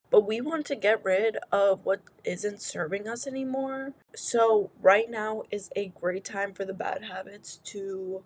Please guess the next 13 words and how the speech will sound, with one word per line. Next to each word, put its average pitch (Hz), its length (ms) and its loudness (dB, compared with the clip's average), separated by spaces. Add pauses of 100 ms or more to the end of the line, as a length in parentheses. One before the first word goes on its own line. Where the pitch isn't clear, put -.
(100)
shoo 208 320 0
themselves 202 540 0
away, 202 680 0 (100)
you - 80 -8
know? 208 440 -2 (180)
I 196 100 6
was 269 200 2
waking 269 300 -4
up 247 220 -4
every 214 260 -2
day 202 220 2
from, 202 240 -6
like, 185 320 -6